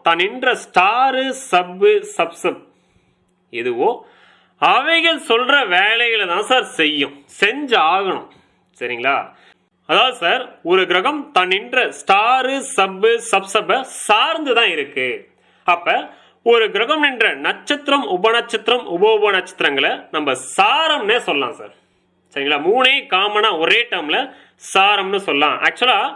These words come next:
நட்சத்திரத்தை சாரம்னு சொல்லலாம், உபநட்சத்திரத்தை உபசாரம்னு சொல்லலாம்,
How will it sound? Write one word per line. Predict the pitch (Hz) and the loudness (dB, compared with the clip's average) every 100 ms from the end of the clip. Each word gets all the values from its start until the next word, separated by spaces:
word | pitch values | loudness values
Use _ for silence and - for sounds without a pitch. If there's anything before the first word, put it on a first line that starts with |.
| - - - _ | -12 -20 -20 _
நட்சத்திரத்தை | 151 175 - 349 339 240 247 277 | -2 0 0 -6 -2 -2 0 -2
சாரம்னு | - 208 254 294 277 277 | 2 4 2 0 -2 -4
சொல்லலாம், | 185 135 117 - _ _ _ _ _ _ _ _ _ - | -4 -4 -6 -14 _ _ _ _ _ _ _ _ _ -8
உபநட்சத்திரத்தை | 156 202 285 320 294 240 202 254 330 - 147 | -6 0 2 2 0 -4 0 0 0 -6 -6
உபசாரம்னு | 175 269 294 285 269 247 220 254 | 0 2 2 4 4 2 -2 -4
சொல்லலாம், | 170 139 117 | -4 -4 -6